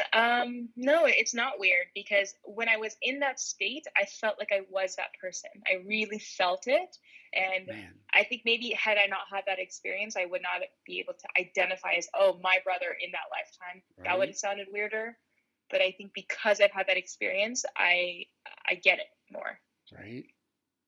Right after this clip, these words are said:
Speaker 2: Man, that is, that's, a-, at the same time, like, you wanna say it's nuts, but I guarantee if people just, like,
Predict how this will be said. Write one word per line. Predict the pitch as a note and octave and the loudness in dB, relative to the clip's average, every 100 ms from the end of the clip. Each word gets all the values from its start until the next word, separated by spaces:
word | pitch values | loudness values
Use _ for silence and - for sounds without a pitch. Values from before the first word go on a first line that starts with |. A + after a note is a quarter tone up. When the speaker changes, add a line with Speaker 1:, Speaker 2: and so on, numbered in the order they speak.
| _ _ _ _ _ _ _ _ | _ _ _ _ _ _ _ _
Speaker 2:
Man, | F#2+ G#2 G#2 F2 | -14 -10 -8 -8
that | G2 B2+ | -6 -6
is, | A#2+ G2 - - - _ _ _ _ _ _ _ | -6 -8 -10 -14 -16 _ _ _ _ _ _ _
that's, | C#3+ C#3 - - _ _ _ _ | -2 -2 -6 -10 _ _ _ _
a-, | E3+ - _ - | -10 -10 _ -8
at | E3 | -6
the | D#3 | -4
same | - F#3 F#3 | -2 -2 -2
time, | D#3 D#3+ D3 B2+ | 0 0 0 0
like, | B2+ - | -2 -2
you | C3 C3 | -2 0
wanna | C#3+ | 2
say | C3+ C3+ A#2+ | 2 0 0
it's | - | -4
nuts, | A2+ G#2+ B2 - - - _ _ _ | -8 -2 -2 -2 -6 -8 _ _ _
but | C#3 | 0
I | A#2+ | 0
guarantee | A2 G#2 C#3 D3 D3+ D3 C#3+ D3+ C3+ | -2 -2 2 4 4 4 2 2 2
if | A#2 | 0
people | - B2 B2+ | -4 -2 -2
just, | A#2 A#2 | -2 -4
like, | A2+ G#2 | -4 -6